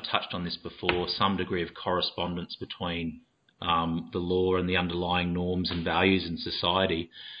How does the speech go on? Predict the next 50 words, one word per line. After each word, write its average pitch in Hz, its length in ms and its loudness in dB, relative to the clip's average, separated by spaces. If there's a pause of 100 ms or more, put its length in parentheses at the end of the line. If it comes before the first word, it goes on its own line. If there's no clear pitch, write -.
(160)
And 101 160 6
I 98 140 4
think 135 240 6
when 107 220 4
people, 135 640 4
you 107 100 2
know, 101 80 6 (100)
you 107 140 4
look 117 240 4
at, - 60 -10 (120)
for 104 60 0
example, 95 420 -2
a - 20 -2
lot 92 100 -2
of, 87 120 -4 (140)
uh, 90 60 -6 (200)
inequality 90 640 -2
today, 85 300 -2
it - 160 -4
gets - 180 -4
brought 90 220 -4
up 85 160 -4
a 87 60 -4
lot. 87 300 -4 (120)
And 90 260 -2 (380)
a 107 40 2
lot 139 160 6
of 170 120 0
people, 104 260 2
I 95 140 2
think, 95 160 -2
in 90 80 -4
Australia 90 400 -2 (100)
still 92 220 -2 (140)
trust - 480 0
or 95 120 -2
have 90 180 0 (100)
faith 90 260 2 (200)
in 98 120 -4
the 87 80 -6
system 87 580 -6 (200)
because 92 200 -6
they 92 120 0
know 92 280 0
that, 95 220 -6 (100)
you 92 120 -4
know, 85 140 -4 (200)
it's, - 240 -8 (220)
it's 92 160 -8
basically - 600 -6